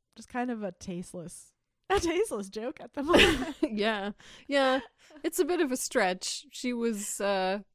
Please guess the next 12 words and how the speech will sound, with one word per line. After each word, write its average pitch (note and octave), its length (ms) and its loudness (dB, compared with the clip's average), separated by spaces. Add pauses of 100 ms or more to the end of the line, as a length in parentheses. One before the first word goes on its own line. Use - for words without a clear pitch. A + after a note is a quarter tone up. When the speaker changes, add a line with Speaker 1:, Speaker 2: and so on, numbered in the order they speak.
(400)
Speaker 2:
I G3 140 -6
guess, F#3+ 320 -6
crushed - 600 -2
Speaker 1:
<laughs> - 40 -12
Speaker 2:
to F4 200 0
death. F#4 340 0 (1120)
Speaker 1:
Yeah. B3 440 -4
Speaker 2:
Uh, D#3 240 -12 (340)
which B3+ 260 -10
I A#3+ 80 -2
guess A#3 280 -6
Speaker 1:
Not E4+ 180 2